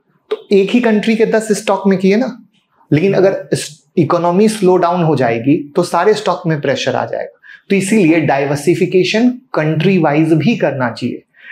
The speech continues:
कि अगर किसी country में slow down आया, तो आपका portfolio पूरी तरीके से under pressure ना हो। इसीलिए foreign investor क्या करते हैं,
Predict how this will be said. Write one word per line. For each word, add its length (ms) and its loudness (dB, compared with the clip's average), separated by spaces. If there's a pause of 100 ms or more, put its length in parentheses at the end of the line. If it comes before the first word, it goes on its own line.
कि 200 -2
अगर 240 0
किसी 280 0
country 340 0
में 120 2
slow 240 0
down 260 0
आया, 260 -4 (320)
तो 60 2
आपका 480 -2
portfolio 600 2
पूरी 360 0
तरीके 340 0
से 160 -2
under 240 0
pressure 460 -2
ना 80 -2
हो। 280 -4 (560)
इसीलिए 560 2
foreign 540 0
investor 520 0
क्या 160 0
करते 300 0
हैं, 340 0